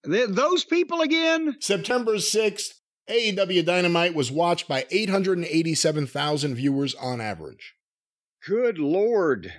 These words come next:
Speaker 1: They, I'll tell you what, now whatever season that was conflicting with them,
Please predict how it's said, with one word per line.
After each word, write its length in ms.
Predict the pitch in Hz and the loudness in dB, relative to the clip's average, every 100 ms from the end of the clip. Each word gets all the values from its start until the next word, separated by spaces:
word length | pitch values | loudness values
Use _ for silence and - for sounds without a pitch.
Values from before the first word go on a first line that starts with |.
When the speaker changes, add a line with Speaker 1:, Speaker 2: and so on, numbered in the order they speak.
| - _ _ _ | -20 _ _ _
Speaker 1:
They, 360 | 117 202 240 202 - - _ _ _ _ _ _ - | -2 0 2 0 -2 -10 _ _ _ _ _ _ -2
I'll 180 | 185 | 0
tell 220 | 226 233 269 | 2 0 0
you 140 | 269 | 0
what, 320 | 269 294 240 | 0 0 0
now 260 | 302 240 254 | 0 2 0
whatever 540 | 190 208 254 247 240 | 0 0 0 0 0
season 580 | - - 226 254 214 240 | 0 0 0 0 0 0
that 160 | 226 190 | 0 0
was 160 | 202 | -2
conflicting 800 | - 196 151 165 226 - 220 208 | 0 -2 -2 -2 -2 0 0 2
with 240 | 185 190 - | 0 -2 -2
them, 540 | 160 165 143 160 190 | 0 2 2 0 -2